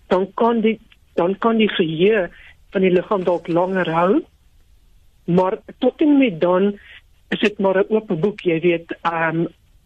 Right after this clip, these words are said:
ek, ek, eh, dink nie daar gaan binne die volgende ses maande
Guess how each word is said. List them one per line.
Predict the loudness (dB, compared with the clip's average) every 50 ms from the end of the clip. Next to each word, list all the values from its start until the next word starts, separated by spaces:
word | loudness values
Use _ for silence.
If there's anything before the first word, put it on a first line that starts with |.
| _ _
ek, | -12 -12 -12 -12 -14
ek, | -14 -14 -14 _ _ -4 -2
eh, | 0 0 0 0 0 0 -2 -2 -4 -4 -4 -4 -4 -4 -4 -4 -4 -4 -6 -10 -12 -20 -20 -20 _ _ _ _ _
dink | -10 -4 -2 0 0 0 0 -2
nie | 0 2 2 2 2
daar | 2 0 0 0 -2
gaan | -2 -2 -2 -2 -2 -2 -6 -6 -2
binne | 0 0 0 2 0 0
die | 0 -2 -2 -2
volgende | -2 -2 -2 -2 -2 -2 0 0 0
ses | 0 0 0 0 0 -2
maande | -2 0 2 2 2 2 2 2 2 0 0